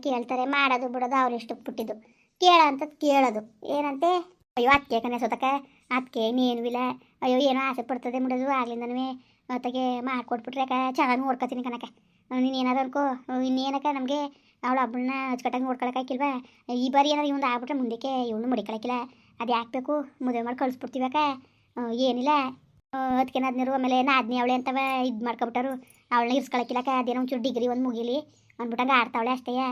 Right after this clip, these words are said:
ಅದೊಂದು ಮುಗಿದ್ಬಿಟ್ರೆ ಅವಳನ್ನ ಇರ್ಸ್ಕೊಳಕ್ಕಿಲ್ಲ, ಮಾಡ್ತೀವಿ ಮದುವೆ ಮಾಡ್ಬಿಡ್ತೀವಿ.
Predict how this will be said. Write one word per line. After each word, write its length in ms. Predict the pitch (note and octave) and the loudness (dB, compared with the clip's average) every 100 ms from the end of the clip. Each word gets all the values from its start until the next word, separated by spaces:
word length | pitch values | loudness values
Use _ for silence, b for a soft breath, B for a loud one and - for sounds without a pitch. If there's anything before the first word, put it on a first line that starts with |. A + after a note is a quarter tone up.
| B3+ b - | -6 b -4
ಅದೊಂದು 260 | B3+ B3+ B3+ | 0 2 2
ಮುಗಿದ್ಬಿಟ್ರೆ 560 | B3+ A#3+ B3 A#3+ C4 | 0 -4 -2 0 0
ಅವಳನ್ನ 360 | B3+ A#3 A#3+ A#3+ | -2 -2 -2 0
ಇರ್ಸ್ಕೊಳಕ್ಕಿಲ್ಲ, 520 | B3 - G#3+ A3 A3 | -4 -4 -6 -4 0
ಮಾಡ್ತೀವಿ 360 | B3+ A#3 A3+ A#3+ | 0 0 -2 -2
ಮದುವೆ 280 | B3+ A3+ | -2 -2
ಮಾಡ್ಬಿಡ್ತೀವಿ. 420 | A#3+ C4 A3+ A3+ | -2 -2 -4 -4